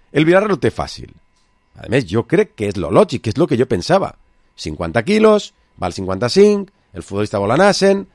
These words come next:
per cinquanta milions, bueno, pues vinga, tots amics, tots contents, li han fet l'homenatge,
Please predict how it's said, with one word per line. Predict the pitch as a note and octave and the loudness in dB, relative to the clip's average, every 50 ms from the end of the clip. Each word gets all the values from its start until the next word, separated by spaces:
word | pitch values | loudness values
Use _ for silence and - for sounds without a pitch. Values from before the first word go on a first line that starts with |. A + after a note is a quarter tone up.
| _ _ _ _ - | _ _ _ _ -12
per | F#2 F2 | -12 -10
cinquanta | F2 G2 G2+ A2+ A2+ G#2 A2+ A2 | -8 -4 -2 -2 0 0 0 2
milions, | B2+ C#3+ F3+ G#3+ A3 G#3+ G#3+ G3 - - _ _ _ _ _ _ - | 4 6 6 8 6 6 4 0 -4 -14 _ _ _ _ _ _ -8
bueno, | G2+ G#2 F#2+ F2+ D#2+ | -4 -4 -2 -2 -2
pues | - G#2 F#2 | -2 -2 2
vinga, | A2+ A#2+ A2 G2 F2 D#2 | 2 2 2 2 -2 -4
tots | - _ - C3+ C3 A#2 | -4 _ 0 0 2 2
amics, | A#2+ C3 E3+ F#3+ F#3 - - | 2 2 2 2 0 -2 -6
tots | - C3+ B2 - | -4 -4 -4 -2
contents, | - A2+ G#2+ - F3+ G3 G#3+ G3+ C#3+ | -4 -4 -2 2 2 2 2 2 0
li | A#2 A2+ | -2 -2
han | A2 | 0
fet | - B2+ B2 | 2 2 2
l'homenatge, | A#2 A2 A2+ A#2 D3+ F#3 F3+ D3 F3 G3 G3 | 2 2 2 2 2 0 0 2 2 0 0